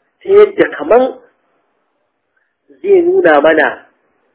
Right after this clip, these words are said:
kaman ya fi ra'ayin, zai yi maili zuwa ga ra'ayin Al-Imam Izzuddin ibn Abdussalam, da ke ganin cewa wannan warin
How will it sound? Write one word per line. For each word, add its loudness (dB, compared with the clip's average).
kaman -2
ya 2
fi 0
ra'ayin, -2
zai 0
yi -2
maili -2
zuwa 0
ga -4
ra'ayin -4
Al-Imam -6
Izzuddin -16
ibn -12
Abdussalam, -14
da -8
ke -12
ganin -6
cewa -2
wannan -4
warin 0